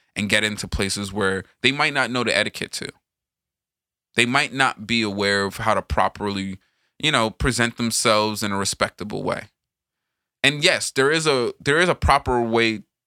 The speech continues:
a proper respectable way to present yourself, even if you are in an area providing sex work. That doesn't make you an improper or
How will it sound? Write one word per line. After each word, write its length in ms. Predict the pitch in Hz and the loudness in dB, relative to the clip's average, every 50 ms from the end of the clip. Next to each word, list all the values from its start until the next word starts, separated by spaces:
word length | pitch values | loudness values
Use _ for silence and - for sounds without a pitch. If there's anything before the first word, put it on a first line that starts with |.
| _ _ _ _ _ _ _ _ - - - _ _ | _ _ _ _ _ _ _ _ -16 -16 -16 _ _
a 120 | 107 113 | -6 -6
proper 400 | - - - 139 131 127 - 123 | -4 0 2 2 2 2 0 -2
respectable 500 | 117 113 - - 127 120 - - 110 110 | -2 -2 0 0 0 -2 0 -4 -2 0
way 140 | 113 110 107 | 0 0 0
to 100 | - - | -2 -4
present 400 | - 110 101 104 110 107 104 - | -4 -4 -2 0 0 -2 0 -4
yourself, 380 | 104 104 - - 101 101 98 - - | -4 -2 0 2 0 0 0 -2 0
even 280 | 123 117 110 120 113 110 | 0 0 0 0 0 0
if 200 | 110 104 - - | 0 -2 -2 -2
you 220 | 110 110 104 104 | -2 0 2 2
are 380 | 95 95 95 95 95 95 101 - _ _ _ _ _ _ _ _ _ _ | 4 4 4 4 2 2 -2 -6 _ _ _ _ _ _ _ _ _ _
in 120 | 120 120 117 | 4 4 4
an 140 | 113 110 | 4 2
area 720 | - 98 107 104 104 104 101 101 98 101 98 95 98 95 92 - - _ | 0 0 2 2 2 2 2 2 0 0 0 0 -2 -2 -6 -10 -6 _
providing 640 | - - 101 107 101 98 95 95 92 90 90 95 95 _ _ _ _ _ _ | -4 -2 2 2 2 2 2 0 -2 -4 -6 -8 -14 _ _ _ _ _ _
sex 300 | - - 85 - - - | -2 -2 -2 -2 -4 -10
work. 220 | - - - - _ _ _ _ _ _ _ _ _ _ _ _ _ _ _ _ _ _ _ _ _ _ _ _ _ _ _ _ _ | -10 -12 -14 -16 _ _ _ _ _ _ _ _ _ _ _ _ _ _ _ _ _ _ _ _ _ _ _ _ _ _ _ _ _
That 140 | 117 120 117 | 2 2 2
doesn't 260 | 143 139 147 127 113 | 2 0 0 0 2
make 240 | 120 127 127 - - | 2 0 0 0 -2
you 300 | 120 113 107 107 - - _ _ _ _ - | -2 -2 -2 -4 -8 -12 _ _ _ _ -6
an 80 | 113 117 | -4 -2
improper 600 | 113 120 120 - - 113 107 113 - 107 107 104 | 0 -2 -2 2 2 2 2 2 0 -2 -2 0
or 180 | - 107 - | 0 -2 0